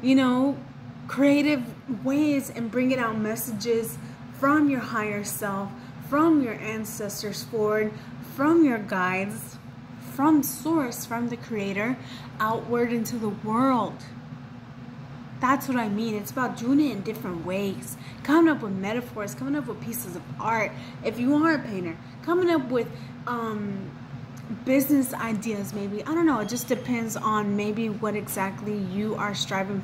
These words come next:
for as a person and your certain goal orientations. Like I was saying, to bring out into the earth matrix, you know, those latent abilities you have stored within your cellular memory.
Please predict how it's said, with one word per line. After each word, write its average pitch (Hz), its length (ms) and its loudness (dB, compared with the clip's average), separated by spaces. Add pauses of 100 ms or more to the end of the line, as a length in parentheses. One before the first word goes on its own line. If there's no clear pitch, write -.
for 202 240 -2
as 190 320 0
a 190 100 -2
person 196 520 -6
and 185 200 -6
your 185 100 -4
certain 185 460 -4
goal 196 320 -2
orientations. 190 1080 -2 (2000)
Like 220 180 0
I 269 120 6
was 254 120 2
saying, 202 340 -4
to 240 120 -4
bring 254 320 6
out 247 260 4
into 220 680 -4
the 240 100 -2
earth 262 340 0
matrix, 208 480 -6 (280)
you 226 80 -2
know, 226 160 2
those 220 240 0
latent 262 260 2
abilities 226 640 0
you 208 60 0
have 214 160 -6
stored 214 580 -4
within 196 260 -4
your 185 140 -2
cellular 180 540 -4
memory. 170 500 -4